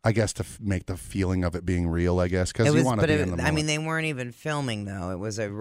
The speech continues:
Speaker 2: run
Speaker 1: again,
Speaker 2: through,
Speaker 1: you're trying to
Speaker 2: right?
Speaker 1: do, you know, fe-, make the
Speaker 2: Right.
Speaker 1: feeling, get the, get the emotions.
Speaker 2: Right.
Speaker 1: That, the, I mean, you're on a set.
Speaker 2: Right. I agree.
Speaker 1: Nothing should, nobody should have a sword in there that's, like, real. You
Speaker 2: Well,
Speaker 1: know?
Speaker 2: I don't even
Speaker 1: <laughs>
Speaker 2: know why we have real guns.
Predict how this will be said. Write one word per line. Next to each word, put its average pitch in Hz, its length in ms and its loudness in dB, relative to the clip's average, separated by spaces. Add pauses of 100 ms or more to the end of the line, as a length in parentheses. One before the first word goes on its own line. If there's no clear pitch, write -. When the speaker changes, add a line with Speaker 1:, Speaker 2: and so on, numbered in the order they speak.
(100)
Speaker 2:
run - 20 4
Speaker 1:
again, 135 260 2
Speaker 2:
through, 98 80 -4
Speaker 1:
you're 95 80 -2
trying 107 260 -2
to 98 60 -2
Speaker 2:
right? 113 160 -2
Speaker 1:
do, 101 120 0
you 95 120 -2
know, 90 160 0
fe-, 104 300 -2
make 98 220 0
the - 60 0
Speaker 2:
Right. 139 160 2
Speaker 1:
feeling, 101 280 2
get 95 160 0
the, 101 140 0
get 92 340 -4
the 107 80 2
emotions. 101 600 2
Speaker 2:
Right. 156 240 2 (220)
Speaker 1:
That, 127 240 0
the, 139 160 2
I 127 60 4
mean, 123 160 4
you're 127 100 4
on 127 80 4
a - 60 2
set. - 340 0 (420)
Speaker 2:
Right. 139 340 -4 (760)
I 156 120 4
agree. 143 440 -2
Speaker 1:
Nothing 139 260 4
should, 131 220 0
nobody 151 220 4
should 147 160 2
have 139 140 4
a 110 80 2
sword 143 440 2
in 104 100 0
there 104 180 2
that's, 98 280 -2
like, 104 160 2
real. 104 300 2 (540)
You 117 100 4
Speaker 2:
Well, 180 100 6
Speaker 1:
know? 160 60 2
Speaker 2:
I 196 100 4
don't 247 140 2
even 185 200 2
Speaker 1:
<laughs> - 0 -
Speaker 2:
know 165 140 2
why 156 180 2
we 151 160 -2
have 156 200 0
real 151 200 0
guns. 135 460 -2